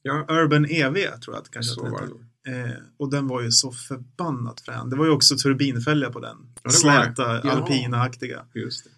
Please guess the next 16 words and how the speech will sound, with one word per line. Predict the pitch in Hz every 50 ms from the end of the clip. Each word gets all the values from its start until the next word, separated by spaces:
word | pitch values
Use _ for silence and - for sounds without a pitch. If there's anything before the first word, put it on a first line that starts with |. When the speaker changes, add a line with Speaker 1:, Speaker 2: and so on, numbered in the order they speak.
| _ _ _ -
Speaker 2:
Eh, | 127 127 123 120 120 120
och | 123 120 117 -
den | - 131
hade | 127 131 127 123 123 123
liksom, | 123 117 - 131 127
motorhuven | 135 151 147 139 143 147 135 147 180 180 180 160 147 147 147
gick | 143 135 135 -
ner | 143 135 127 123
över | 120 123 127 131
ögonen | 139 139 127 127 147 165 147 - 120 120
så | 117 120
den | 120 123
såg | 123 120 123 120
sådär | 120 117 120 -
arg | 170 170 143 135 117 -
ut. | - - 123 - - -